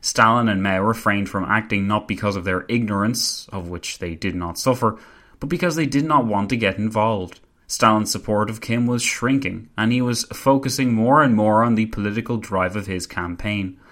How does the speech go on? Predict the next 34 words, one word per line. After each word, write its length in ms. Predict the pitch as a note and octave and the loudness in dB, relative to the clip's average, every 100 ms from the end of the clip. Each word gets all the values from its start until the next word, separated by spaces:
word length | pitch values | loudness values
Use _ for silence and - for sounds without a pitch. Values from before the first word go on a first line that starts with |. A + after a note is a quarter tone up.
| - | -12
the 80 | G2+ | -8
plan 340 | - G#2+ G#2+ | 2 2 2
to 80 | F#2 | -2
push 340 | - B2 A2+ - | 0 0 0 -2
the 100 | F#2+ | -4
United 320 | F#2 F#2 F#2 | -2 -4 -6
States 340 | G#2+ G#2 G#2 | -2 -2 0
and 180 | G2 G2 | 0 0
the 80 | F2+ | -2
Chinese 640 | - G2 G2+ A#2 A2 - _ _ _ | -2 -2 2 0 0 -6 _ _ _
into 180 | F2 G#2+ | -10 -8
conflict 600 | - C3+ C3 - - - | 0 0 0 -8 -12 -14
with 180 | - F#2 | -12 -8
one 100 | F2 | -6
another. 420 | F2+ G#2 G2+ - _ _ _ _ _ _ _ _ _ _ | -4 -4 -6 -10 _ _ _ _ _ _ _ _ _ _
In 120 | E3 | -2
Mao's 280 | F#3+ G#3+ G3+ | 2 2 2
case, 340 | F#3 E3 D3+ | 0 0 0
the 200 | - B2 | -2 2
landings 440 | C#3+ C#3 D#3 E3+ D#3 | 4 4 2 0 -2
would 140 | D3+ | -4
have 260 | A#2 B2 - | 0 -2 0
to 60 | C#3 | -2
be 140 | B2+ | 0
successful 720 | A#2 A#2 - F#2+ F2+ - F#2 | -2 -6 -2 0 -2 -6 -4
if 120 | G2+ | -2
he 100 | A2+ | -2
was 160 | A2+ A2 | -2 -2
to 140 | G#2+ | -2
intervene 480 | A2 G#2+ G2 G#2+ A2+ | 0 0 0 0 2
and 120 | G#2+ | 2
overturn 640 | G2+ G2 F#2 - C3+ C#3+ C#3 | 0 -2 -4 -2 0 2 2
the 120 | A2+ | 0
affiliations 800 | G#2+ F#2+ F#2 G#2+ A#2 A2+ G#2 | 0 -2 0 0 0 0 -2